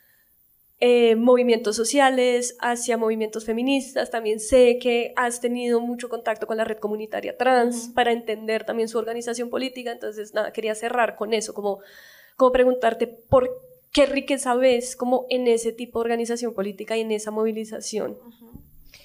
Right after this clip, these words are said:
Speaker 2: Sí, pues para mí también se anuda todo eso con el asunto de la digna rabia, que yo creo que es un, es un término muy comprensivo porque,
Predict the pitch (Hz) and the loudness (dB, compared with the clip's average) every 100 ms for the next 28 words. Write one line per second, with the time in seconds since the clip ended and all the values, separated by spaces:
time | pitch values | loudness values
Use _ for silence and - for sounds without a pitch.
0 | _ - 302 269 - - 233 233 214 214 | _ -12 -8 -8 -10 -12 -10 -2 -2 -2
1 | 302 220 226 233 254 254 254 262 262 254 | -4 -6 -8 -8 -6 -6 -8 -6 -6 -6
2 | - 254 254 247 - 202 190 208 226 240 | -10 -14 -14 -10 -10 -12 -12 -10 -8 -10
3 | 226 196 196 220 226 269 233 - 226 208 | -8 -8 -6 -8 -8 -14 -16 -18 -18 -16
4 | 214 226 226 - - 233 240 240 254 254 | -12 -12 -12 -10 -6 -4 -4 -4 -2 -4
5 | 247 226 220 247 240 208 202 214 226 - | -2 -4 -4 -8 -10 -10 -12 -12 -14 -16
6 | 247 | -20